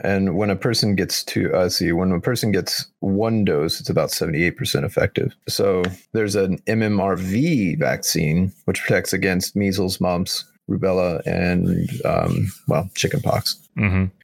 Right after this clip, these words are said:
Speaker 1: But the range of effectiveness, i-, it's a range, okay? The M M R vaccine is a range of thirty-one to ninety-five percent effectiveness,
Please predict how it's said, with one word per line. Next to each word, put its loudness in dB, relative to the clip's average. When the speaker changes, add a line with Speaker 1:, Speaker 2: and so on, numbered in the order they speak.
Speaker 1:
But -2
the 0
range 2
of 0
effectiveness, 0
i-, 2
it's 2
a 0
range, 0
okay? 0
The 0
M 2
M 2
R 0
vaccine 2
is 0
a 0
range 2
of -2
thirty-one 0
to -2
ninety-five 0
percent -2
effectiveness, 0